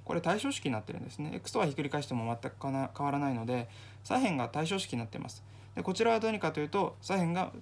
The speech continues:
交代式になってますね。これがとっても嬉しいことなんです。こういう特殊形の場合は、えっと、xとはひっくり返したものを二つ考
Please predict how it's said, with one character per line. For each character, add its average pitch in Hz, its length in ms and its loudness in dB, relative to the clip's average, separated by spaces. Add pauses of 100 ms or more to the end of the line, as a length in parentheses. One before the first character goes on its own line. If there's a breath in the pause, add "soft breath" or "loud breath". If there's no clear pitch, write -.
(100)
交 - 160 2
代 226 120 4
式 - 140 -6
に 120 60 0
な 110 60 -4
っ - 40 -10
て - 80 -10
ま - 100 -8
す - 100 -12
ね。 156 140 -2 (160)
こ 175 120 -4
れ 208 60 2
が 220 100 4
と 208 80 2
っ 190 40 -6
て 190 120 -2
も 175 120 2
嬉 156 160 0
し - 60 -4
い 127 40 0
こ - 100 -14
と - 60 -10
な - 60 -8
ん - 40 -8
で - 60 -8
す。 - 100 -12
こ - 80 0
う 208 40 4
い 220 40 0
う - 20 -2
特 190 200 -4
殊 - 120 -8
形 202 160 0
の 190 120 0
場 185 120 2
合 180 60 2
は、 185 280 4 (460 loud breath)
え - 40 -6
っ - 20 -4
と、 170 120 -2
x - 180 -6
と 208 60 2
は 175 40 6
ひ 151 80 2
っ 151 40 -4
く 165 100 -2
り 156 80 0
返 165 180 0
し - 60 -6
た 160 100 -2
も 156 120 0
の 196 100 0
を - 20 -2
二 165 200 -2
つ 143 200 -2
考 147 140 -2